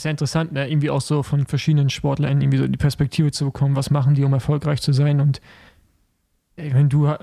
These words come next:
tüffelst halt viel rum und ich find das schon gut. Ma-, es gibt ja auch viele, die sagen einfach, „Yo, machst den Sattel hoch oder runter, ist mir egal.“ Ja, und dann gibt's welche, die, äh, halt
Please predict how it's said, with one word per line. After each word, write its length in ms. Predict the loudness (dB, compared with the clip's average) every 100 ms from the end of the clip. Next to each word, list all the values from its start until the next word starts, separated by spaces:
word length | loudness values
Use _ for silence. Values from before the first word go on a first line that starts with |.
| -8
tüffelst 340 | -4 -2 0 -2
halt 140 | -2
viel 160 | -2 0
rum 220 | 2 2
und 80 | 0
ich 100 | 0
find 280 | 0 0
das 100 | 0
schon 220 | 0 2 2
gut. 260 | 0 -4 -4
Ma-, 120 | -4
es 120 | -2 -2
gibt 180 | 0
ja 80 | 0
auch 220 | -2 -4
viele, 260 | -4 0 2
die 240 | 0 -2 -4
sagen 220 | -2 -2
einfach, 140 | -2 0
„Yo, 300 | 0 0 -4 -10 -20 -20 _ _ -4
machst 260 | -2 2
den 60 | 2
Sattel 240 | 2 2
hoch 140 | 2 2
oder 100 | 2
runter, 280 | 2 2 2
ist 100 | 0
mir 140 | 0
egal.“ 420 | 0 0 0 -2 -6 _ -10
Ja, 140 | -4 -4
und 280 | -2 -4 -4
dann 140 | -2 -2
gibt's 180 | -2 -4
welche, 200 | -2 0
die, 220 | 0 0
äh, 240 | 0 0
halt 320 | 0 0 -6